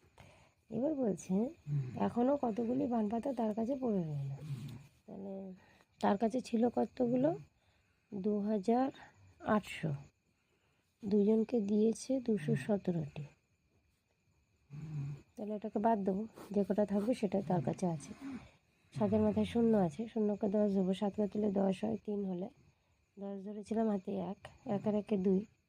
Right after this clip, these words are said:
শূন্যকে দশ দেবো, দুই কে তুলে দশ হয়, আট হলে, দশ ধরেছিলাম বলে হাতে এক, দুই আর একে তিন, তিন কত হলে আট হয়? পাঁচ হলে, হাতে কিছু নেই, এখানে, এখানে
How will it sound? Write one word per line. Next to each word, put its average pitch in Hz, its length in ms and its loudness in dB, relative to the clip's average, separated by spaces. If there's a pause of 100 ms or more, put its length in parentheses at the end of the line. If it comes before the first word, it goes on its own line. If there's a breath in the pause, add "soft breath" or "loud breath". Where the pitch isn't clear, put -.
(240)
শূন্যকে 196 420 -8
দশ 196 120 -4 (100)
দেবো, 185 200 -2 (240)
দুই 202 180 -8
কে 202 140 -6
তুলে 202 160 2 (120)
দশ 185 240 2
হয়, 185 140 -2 (760 soft breath)
আট 202 180 -2 (100)
হলে, 175 200 -4 (280)
দশ 196 220 -10
ধরেছিলাম 208 460 -4
বলে 208 200 0
হাতে 196 180 0 (180)
এক, 185 80 -4 (380)
দুই 208 160 2
আর 202 120 4
একে 202 220 -2
তিন, 190 140 -2 (960)
তিন 226 180 -8 (120)
কত 214 200 -10
হলে 220 140 -8 (140)
আট 190 180 -12
হয়? 185 160 0 (420)
পাঁচ 208 180 -10 (100)
হলে, 180 200 0 (880)
হাতে 202 260 -12
কিছু 202 200 -10 (100)
নেই, 202 140 -10 (600)
এখানে, 196 380 0 (1300)
এখানে 220 360 -4